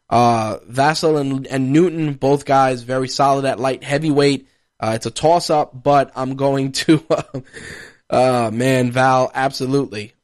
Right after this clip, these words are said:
Uh, I'm gonna go with Emmanuel Newton on this one. I mean, you know, he's a, he's a talented fighter and, um, a guy who is a sleeper in that organization. So definitely I'm going with Newton. Uh,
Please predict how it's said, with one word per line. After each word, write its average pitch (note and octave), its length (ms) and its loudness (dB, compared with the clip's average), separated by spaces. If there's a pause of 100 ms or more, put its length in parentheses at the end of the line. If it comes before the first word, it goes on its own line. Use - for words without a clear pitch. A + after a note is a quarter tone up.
(260)
Uh, B2 240 0
I'm C3 140 -4
gonna D#3 160 2
go D3+ 180 4
with D3 240 2
Emmanuel C#3 560 -2
Newton D3 400 -2
on C#3 160 0
this C#3+ 180 -2
one. C#3 260 -2
I A#2 100 -8
mean, A#2 340 -4
you F2+ 100 -12
know, G2+ 120 -8
he's A2+ 140 -6
a, F2 60 -8
he's A#2 200 -8
a - 20 -20
talented C3 420 -4
fighter C3 440 0 (360)
and, A#2 480 -6
um, A2+ 320 -6
a B2 80 -8
guy C3+ 400 2
who C#3 300 0
is B2 140 -2
a - 20 -4
sleeper D#3+ 640 -2 (180)
in C3+ 180 0
that C3 180 2
organization. A#2+ 760 -2
So A2+ 140 -4
definitely B2 420 0
I'm A#2+ 120 -2
going A#2+ 200 -4
with A2+ 140 -10
Newton. E3 480 0 (500)
Uh, A#2 580 0